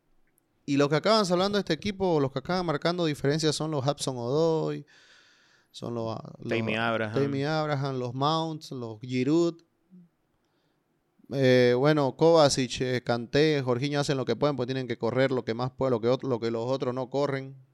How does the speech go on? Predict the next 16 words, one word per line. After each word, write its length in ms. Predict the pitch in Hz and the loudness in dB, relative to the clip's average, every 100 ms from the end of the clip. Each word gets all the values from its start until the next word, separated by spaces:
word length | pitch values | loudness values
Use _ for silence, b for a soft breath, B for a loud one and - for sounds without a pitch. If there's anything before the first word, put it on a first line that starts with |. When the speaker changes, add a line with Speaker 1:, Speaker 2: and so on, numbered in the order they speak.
| _ _ - b b b b b b _ _ - | _ _ -20 b b b b b b _ _ 0
Speaker 1:
Y 1160 | 139 135 135 135 135 127 127 123 123 123 - - | 4 6 6 6 4 2 2 0 -2 -6 -12 -12
no 260 | 139 143 | -4 2
hay 100 | 196 | 4
garantías, 640 | 185 160 139 135 220 170 117 | 6 4 2 2 6 6 6
o 80 | 110 | 0
sea, 160 | 113 | -2
volvimos 580 | 113 120 139 180 190 175 | 0 0 2 2 4 4
a, 200 | 143 135 | 4 2
a, 560 | 95 110 120 - - 127 | -2 -6 -6 -8 -10 -8
a 80 | |
ver 420 | 123 156 180 196 185 _ _ - | -2 0 0 -2 -8 _ _ -4
todo 260 | 160 170 | 2 4
lo 180 | 156 131 | 4 0
que 120 | 123 | -4
puede 640 | 113 147 165 156 147 135 127 | -4 0 2 2 0 -2 -2
ser 400 | 147 151 156 | 0 0 0